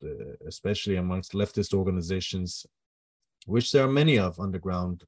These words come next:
uh, small, you know, reading groups and discussion groups and, uh, and so on.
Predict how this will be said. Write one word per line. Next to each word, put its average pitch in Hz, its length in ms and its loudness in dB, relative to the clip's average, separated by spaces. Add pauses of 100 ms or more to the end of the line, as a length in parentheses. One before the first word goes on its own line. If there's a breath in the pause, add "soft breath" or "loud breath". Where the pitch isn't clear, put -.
uh, 85 160 -6
small, 90 580 -4 (100)
you 80 220 -10
know, 80 100 -8
reading 85 320 -4
groups 82 400 -8
and 80 260 -12
discussion - 420 -10
groups 82 400 -10
and, - 160 -14 (180)
uh, 82 180 -16
and 82 100 -14
so - 220 -6
on. 82 160 -6